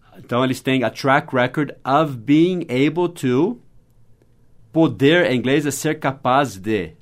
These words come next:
Be able to. Eles têm um track record of, né, de, of.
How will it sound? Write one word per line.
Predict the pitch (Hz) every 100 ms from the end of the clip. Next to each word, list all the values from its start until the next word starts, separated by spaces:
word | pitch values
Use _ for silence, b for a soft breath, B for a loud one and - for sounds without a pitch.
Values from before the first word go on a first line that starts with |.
| _
Be | 95 92 120 135 160 160
able | 120 127 135 139 143 - -
to. | 151 135 92 85
Eles | 104 -
têm | 139 143
um |
track | - 135 123 120
record | 117 - 156 160 - -
of, | 117 110 147 156
né, | 131
de, | 95 107 110 143 214 - _ - _ - -
of. | - 98 131 202 233